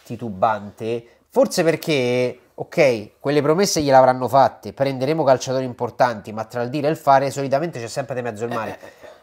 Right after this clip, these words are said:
Speaker 1: Ma a lui gli è stata data fiducia, gli è stato detto: "Noi ti prendiamo per farti giocare titolare lì davanti per la
Speaker 2: Certo.
Speaker 1: prossima stagione. Se ti vuoi rilanciare, se vuoi avere la possibilità di rimetterti in mostra, anche, chi lo sa, in ipotetica ottica nazionale per il
Speaker 2: Nazionale.
Speaker 1: futuro, visto che
Speaker 2: Quale,
Speaker 1: Belotti c'ha quaranta anni."
Speaker 2: quale piazza meglio di questa?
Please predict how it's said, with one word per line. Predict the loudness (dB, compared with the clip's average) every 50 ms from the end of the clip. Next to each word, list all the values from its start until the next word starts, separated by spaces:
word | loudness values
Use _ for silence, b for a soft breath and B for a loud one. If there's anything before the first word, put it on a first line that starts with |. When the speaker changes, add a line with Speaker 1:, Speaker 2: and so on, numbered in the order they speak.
| _ _ _
Speaker 1:
Ma | 0 0
a | 2
lui | 2 2 2
gli | 2
è | 0
stata | 2 2 2 2 4
data | 2 2 2 2 0
fiducia, | 0 -2 -6 -6 -6 -6 -6 -6 -8 -8
gli | -8 -8
è | -8
stato | -4 -4 -4 -4 -2
detto: | -6 -6 -6 -8 -10
"Noi | -10 -8 -8
ti | -8 -8
prendiamo | -8 -8 -6 -2 0 0 2 0 -2
per | -6 -8 -10
farti | -6 -8 -8 -8 -10 -16 -16
giocare | -14 -10 -10 -8 -8 -10
titolare | -12 -14 -8 0 2 2 2 2
lì | -2 -4
davanti | -2 -2 -2 -2 -2 -6
per | -8 -6
la | -6
Speaker 2:
Certo. | -4 -4 -6
Speaker 1:
prossima | -6 -10 -10 -12 -12 -10
stagione. | -12 -12 -10 -10 -12 -12 -12
Se | -14 -16 -16
ti | -14 -8
vuoi | 0 2 2 2 2 -2
rilanciare, | -2 -2 -2 -2 -4 -4 -8 -8 -4 -4 -4 -4 -4 -8 -10 -14
se | -14 -14 -14
vuoi | -6 0 2 2
avere | 2 2 0 0 0
la | -2 -2
possibilità | -4 -6 -10 -10 -10 -10 -6 -4 -4 -4
di | -4 -6
rimetterti | -10 -10 -10 -8 -8 -10 -10 -10 -10 -10
in | -10 -6
mostra, | -6 -6 -6 -6 -6 -4 -4
anche, | -4 -4 -8 -12 -14
chi | -12 -10
lo | -10 -10 -10
sa, | -10 -12 -12
in | -12 -14 -16
ipotetica | -16 -16 -12 -12 -12 -12 -12 -12 -10 -10
ottica | -10 -10 -12 _ -14 -14 -10
nazionale | -8 -8 -8 -6 -4 -4 0 2 2 2
per | 2 0
il | 0 -2
Speaker 2:
Nazionale. | -4 -4
Speaker 1:
futuro, | -6 -6 -6 -4 -4 -4 -4 -4 -4
visto | -4 -6 -6 -6 -6
che | -4 4
Speaker 2:
Quale, | 6 6 8 8 6 6
Speaker 1:
Belotti | 6 6 8 8
c'ha | 6 6 4
quaranta | 4 2 2 2 2 -2 -2 -2 -2
anni." | -2 -2 -6 -8 -4
Speaker 2:
quale | -2 -2 0 -2 -2 -2
piazza | -4 -6 -8 -8 -8 -8 -8
meglio | -8 -10 -12 -14
di | -12 -12
questa? | -14 -14 -14 -14 -16 -18 -20